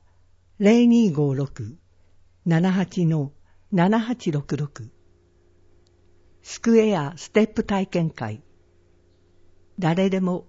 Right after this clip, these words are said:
簡単にできる介護予防運動。スクエアステップについては、十九ページのコラム、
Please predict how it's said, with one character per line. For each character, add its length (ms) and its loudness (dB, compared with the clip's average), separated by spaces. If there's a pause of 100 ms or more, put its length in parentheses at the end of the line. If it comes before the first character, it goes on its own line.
(140)
簡 240 2
単 260 0
に 140 2
で 140 -2
き 160 -6
る 160 -2
介 320 -4
護 140 0
予 160 2
防 240 -2
運 240 -2
動。 300 -10 (760)
ス 180 -20
ク 180 2
エ 160 0
ア 80 -4
ス 140 -14
テ 100 0
ッ 120 -4
プ 100 0
に 140 0
つ 160 -6
い 80 -4
て 160 -8
は、 220 -10 (580)
十 280 0
九 280 0
ペ 200 0
ー 60 0
ジ 120 -2
の 100 -2
コ 160 -6
ラ 140 -4
ム、 220 -8